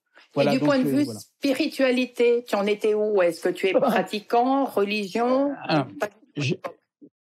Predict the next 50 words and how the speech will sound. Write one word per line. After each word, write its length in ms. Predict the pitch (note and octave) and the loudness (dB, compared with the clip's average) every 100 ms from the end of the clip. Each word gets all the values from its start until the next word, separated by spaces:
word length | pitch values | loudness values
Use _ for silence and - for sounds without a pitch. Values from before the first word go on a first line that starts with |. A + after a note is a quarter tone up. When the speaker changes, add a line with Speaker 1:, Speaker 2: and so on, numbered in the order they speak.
| _ | _
Speaker 1:
j'ai 300 | F3+ C3+ D#3+ | -4 0 0
toujours 400 | - F#3+ F#3 F#3 | 0 0 2 2
aimé, 360 | F#3 F3+ F#3 F3+ | 4 4 4 4
euh, 800 | D#3+ D3 C#3+ C#3 C3+ C3 B2+ B2+ | 4 2 2 0 0 -2 -2 -2
la 100 | B2+ | -4
chrétienté 480 | B2+ D3+ C#3 C#3+ D#3 | -4 -6 -4 -4 -4
pour 220 | C#3 C3+ | -4 -2
Noël, 440 | C3+ C#3+ D#3 D#3+ A#2+ | 0 2 2 2 -2
les 80 | A#2+ | -6
cadeaux. 340 | A#2 A#2+ D3 - _ _ _ _ B2+ | -6 -4 -4 -8 _ _ _ _ -2
Euh, 340 | C3+ C3 B2+ | 0 0 0
mais 360 | C3 C3 B2+ A#2+ | 0 0 0 -2
quand 120 | C#3 | -2
j'étais 240 | A#2+ A#2+ A#2 | -2 -2 -2
enfant, 360 | A#2 A2 C#3 | -2 -2 -2
et 60 | D3 | -2
cetera. 480 | - C#3+ C3+ D3+ G3 | -4 -2 0 2 2
Mais 260 | E3 D3 | 2 2
en 140 | C#3+ C#3 | 2 0
fait, 240 | E3+ D#3+ | 0 0
non, 240 | D#3+ F3+ D3+ | 0 0 -2
je 100 | D3 | -2
croyais, 240 | F3 F#3+ F3+ | -2 -2 -4
j'ai 140 | G#3+ | -6
toujours 180 | C4+ B3 | -4 -4
cru 160 | C4+ | -2
en 100 | C4 | 0
une 140 | B3 A#3+ | 0 0
force, 340 | G3+ E3+ - | 0 -2 -4
hein, 100 | F#3 G3+ | -6 -2
indéniablement. 720 | F3+ G3+ F#3+ F#3 G3 F3 C#3+ - _ _ - | -2 -2 -2 -4 -4 -2 -4 -8 _ _ -4
Alors 180 | C#3 D3+ | 0 0
après, 340 | C#3 - F3 | 0 -2 -6
qu'on 180 | E3+ D3 | -2 -2
la, 260 | C3+ C3+ | 0 -4
qu'on 160 | B2 D3 | -4 -4
la 120 | C#3+ | -2
nomme 240 | D3 D#3+ D3 | 0 -2 -4
sous 200 | - A#2+ | -8 -4
forme 200 | D#3 C#3 | -2 0
d'une 160 | C3+ | -2
religion 380 | C3 B2+ B2 C#3 | -2 -4 -2 0
ou 160 | C#3 C3+ | 0 2
une 100 | C#3+ | 2
autre, 300 | D3+ - A#2+ | 0 -4 -4
ça, 160 | C3 | -4
c'est 240 | A#2 A2+ B2 | -4 -6 -6
un 100 | B2+ | -6
autre 120 | A#2+ | -2
débat. 320 | B2 D#3+ | 2 2